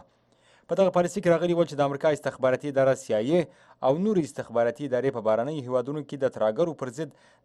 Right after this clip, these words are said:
د بې پیلوټ الوتکو په بریدونو کې ملکیانو ته اوښتي تلفاتو تفصیلات چې د هغوی سره امریکا په جنګ کې نه وي ښکېل حکومت ته د ورکولو پابند وي.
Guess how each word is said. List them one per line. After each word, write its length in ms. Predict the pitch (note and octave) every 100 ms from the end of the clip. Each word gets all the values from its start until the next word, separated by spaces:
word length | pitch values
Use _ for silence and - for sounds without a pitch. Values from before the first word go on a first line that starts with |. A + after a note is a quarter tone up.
| G#2+
د 100 | A#2
بې 160 | A#2 B2
پیلوټ 320 | C3 F#3 E3
الوتکو 360 | C3+ C3+ D#3+ C#3+ C3+
په 80 |
بریدونو 300 | A#2+ A#2+ D3+
کې 260 | D3 - C#3
ملکیانو 440 | A#2 A2 D#3+ D#3+ D3
ته 160 | D3+ D3 F#3 B2
اوښتي 380 | B2 E3+ - -
تلفاتو 440 | A2+ G#2+ C#3 - -
تفصیلات 400 | - C#3+ F3 -
چې 440 | _ _ _ - A2+
د 100 | A2
هغوی 180 | C#3 D#3
سره 240 | - D#3 D#3+ D#3 D3 - _ - A2+
امریکا 300 | A2+ D#3 C#3+
په 120 | A#2
جنګ 180 | D3 D#3 -
کې 140 | B2 B2 A2+ D3
نه 80 |
وي 100 | G3+ F3+
ښکېل 280 | - F#3+ D#3
حکومت 300 | - C#3+ D3+
ته 100 | D#3 B2+
د 80 | G#2+
ورکولو 320 | - C#3+ B2+ G2+
پابند 280 | G2 G#2
وي. 80 | G2